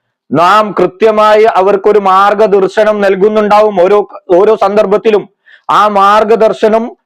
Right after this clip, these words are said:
പിൻപറ്റുന്നവരാരോ അവർക്ക് ഭയപ്പെടേണ്ടതില്ല. അപ്പോ കൃത്യമായി ദൈവത്തിൽ നിന്നുള്ള ഒരു മാർഗദർശനമാണ് പൻ-, പിൻപറ്റേണ്ടത്. ആ ദൈവത്തെ എങ്ങനെയാണ് ആരാധിക്കേണ്ടതെന്നും എന്തൊക്കെയാണ് ആരാധനയെന്നും ഒരു മനുഷ്യ ജീവിതത്തിന്റെ സകല മാർഗങ്ങളും എങ്ങനെ ആയിരിക്കണമെന്ന്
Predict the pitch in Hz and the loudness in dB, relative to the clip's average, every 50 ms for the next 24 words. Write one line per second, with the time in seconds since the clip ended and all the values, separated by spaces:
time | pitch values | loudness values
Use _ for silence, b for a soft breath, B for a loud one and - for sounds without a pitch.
0 | _ _ - 180 196 208 202 - 226 226 220 - - 220 214 220 214 208 208 202 | _ _ -4 -2 -2 -2 -2 -2 -2 -2 -2 -2 -2 0 0 2 2 2 2 2
1 | 202 208 208 214 220 220 220 - 175 190 202 202 190 - 202 185 196 190 202 196 | 2 2 2 2 2 2 2 0 0 0 0 -2 -2 -2 -2 0 0 0 -2 -2
2 | - - 214 202 208 202 196 196 196 180 196 185 180 180 180 180 180 175 165 123 | -2 0 0 2 0 0 0 -2 -2 -2 0 0 0 2 2 2 2 2 0 -2
3 | 98 _ _ _ _ _ _ - - - 220 226 247 247 - - - 165 - - | -8 _ _ _ _ _ _ -6 -2 0 2 2 2 0 0 -2 -6 -4 -2 -2
4 | 220 226 220 214 214 226 202 170 185 185 185 202 196 220 226 - - 233 214 214 | 0 0 0 0 0 0 0 0 2 2 2 2 0 -2 -2 0 -2 -2 0 0
5 | 214 202 202 208 202 202 196 190 175 170 180 185 190 190 190 202 185 - 196 190 | -2 0 0 0 0 0 0 0 0 0 0 0 0 0 0 0 -2 -2 -4 -2
6 | 196 190 190 196 196 190 - 175 170 175 160 _ _ _ - 165 170 180 180 196 | 0 0 -2 -2 -2 -2 -2 -4 -4 -6 -10 _ _ _ -6 -4 -2 -2 -2 -2
7 | 175 - 202 202 196 196 190 202 220 233 b b b b b - - 165 185 190 | -2 -2 -2 -2 0 0 0 0 0 -2 b b b b b -2 0 0 0 0
8 | 175 180 180 196 190 202 196 - - 202 190 175 185 196 202 202 196 196 196 196 | 0 0 0 2 0 0 0 0 0 0 0 0 0 -2 -2 0 0 0 0 0
9 | 185 185 190 196 202 202 196 196 - 208 196 190 196 190 202 196 196 202 202 196 | 0 0 2 2 0 0 -2 -2 -2 -2 -2 0 0 -2 -2 -2 -2 -2 -4 -6
10 | _ _ _ _ _ - 151 175 180 185 202 175 - 202 202 196 196 202 196 185 | _ _ _ _ _ -2 -2 -2 0 -2 -4 -2 0 0 0 2 2 0 0 0
11 | 175 180 190 196 208 202 196 196 196 202 202 196 196 196 196 202 _ _ - 151 | 2 2 2 2 2 2 0 0 0 0 0 0 -2 -4 -4 -6 _ _ -4 -2
12 | 160 185 196 185 180 185 190 - 208 196 170 185 196 196 196 190 180 - 202 196 | 0 0 0 0 -2 -2 -2 -2 -2 -2 0 0 0 0 0 -2 -2 -4 -2 -2
13 | 196 202 196 - 170 165 185 196 202 190 180 180 190 196 190 196 202 196 196 196 | 0 -2 0 -2 -2 0 0 -2 0 0 0 0 0 0 -2 -2 -2 0 -2 -2
14 | 196 185 180 180 196 202 202 190 190 196 190 185 - 190 196 196 196 190 185 196 | 0 -2 -2 -2 0 0 0 0 0 0 -2 -2 -4 -4 -2 -2 -2 -2 -2 -2